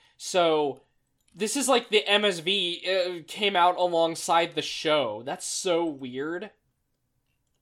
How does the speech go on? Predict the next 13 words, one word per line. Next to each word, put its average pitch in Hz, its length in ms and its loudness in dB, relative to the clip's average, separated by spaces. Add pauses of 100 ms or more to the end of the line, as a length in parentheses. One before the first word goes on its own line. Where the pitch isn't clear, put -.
(1120)
Okay. 143 680 0 (320)
Anyway, 185 680 0
the 185 180 -2
wasp 180 440 0
type. 110 320 -14 (840)
Uh, 175 300 4 (240)
yeah, 190 280 2
this 185 220 -6
is 180 80 -8
just 156 160 -14
a 156 60 -4
water 139 280 0
Jin. 143 360 -2